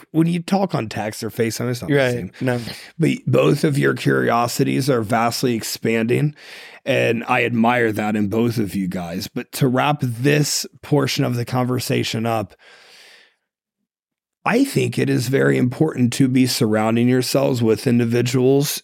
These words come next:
Speaker 1: who have the curiosity, because we should want to continually have that,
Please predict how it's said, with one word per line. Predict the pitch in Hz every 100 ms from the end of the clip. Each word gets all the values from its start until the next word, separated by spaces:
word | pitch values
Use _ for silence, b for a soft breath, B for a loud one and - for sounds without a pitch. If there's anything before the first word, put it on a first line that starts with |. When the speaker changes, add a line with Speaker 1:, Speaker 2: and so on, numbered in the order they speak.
| -
Speaker 1:
who | 151 143 139
have | - - 170 170
the | 135
curiosity, | 117 - 127 117 113 113 - 131
because | 127 127 156 135
we | 117 123
should | 156 208 151
want | 123 131
to | -
continually | 131 - 127 - 127 143 147 127
have | 110 117 117
that, | 117 113